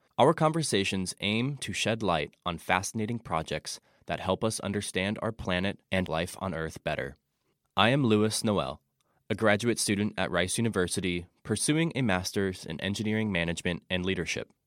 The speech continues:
For this episode, I had an opportunity to speak with Linda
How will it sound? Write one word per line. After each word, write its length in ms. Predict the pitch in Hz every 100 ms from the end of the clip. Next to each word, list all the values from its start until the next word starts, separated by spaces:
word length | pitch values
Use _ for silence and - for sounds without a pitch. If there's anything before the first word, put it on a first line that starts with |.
| _ -
For 140 | 120
this 260 | 139 175 -
episode, 560 | 92 95 - 80 80 - -
I 120 | 123
had 140 | 165
an 120 | 165 101
opportunity 800 | 120 139 - 104 92 95 98 - _ -
to 100 | 104
speak 340 | - 131 135
with 180 | 95 -
Linda 460 | 85 107 120 120